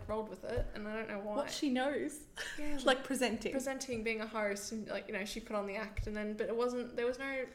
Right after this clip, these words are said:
Speaker 1: creativity, there was nothing.
Speaker 2: No, I mean, it was a passionate appeal for money, but it wasn't the kind of appeal I wanted to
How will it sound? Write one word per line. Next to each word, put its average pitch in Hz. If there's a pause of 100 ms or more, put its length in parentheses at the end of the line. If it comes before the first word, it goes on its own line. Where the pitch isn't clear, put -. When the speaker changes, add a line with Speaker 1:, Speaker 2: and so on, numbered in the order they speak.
Speaker 1:
creativity, 254
there 214
was 220
nothing. 233 (160)
Speaker 2:
No, 311
I 330
mean, 359
it 330
was 330
a 339
passionate 240 (100)
appeal 208
for 208
money, 214 (1000)
but 247
it 226
wasn't 262
the 240
kind 208
of 190
appeal 196
I 185
wanted 185
to -